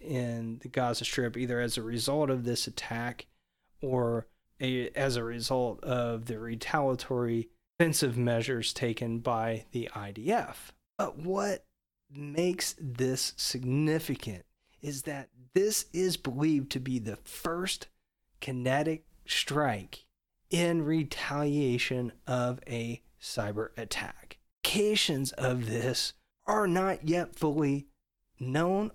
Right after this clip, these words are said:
or understood and may not be known or understood for some time. But this, without a doubt, is huge.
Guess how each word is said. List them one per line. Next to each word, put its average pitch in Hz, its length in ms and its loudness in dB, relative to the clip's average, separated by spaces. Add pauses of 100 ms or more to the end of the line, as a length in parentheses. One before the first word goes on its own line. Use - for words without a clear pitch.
(160)
or 135 440 2
understood 151 760 0 (280)
and 131 240 -4
may 190 200 4
not 165 480 0
be 123 340 -2 (240)
known 139 420 4
or 127 220 -4
understood 120 800 0 (280)
for 123 160 -2
some 104 320 0
time. 101 520 -2 (180)
But - 460 0 (200)
this, 185 440 2 (100)
without - 800 -2
a 113 280 -4 (120)
doubt, 135 380 0 (180)
is 107 380 -4 (160)
huge. - 1000 -6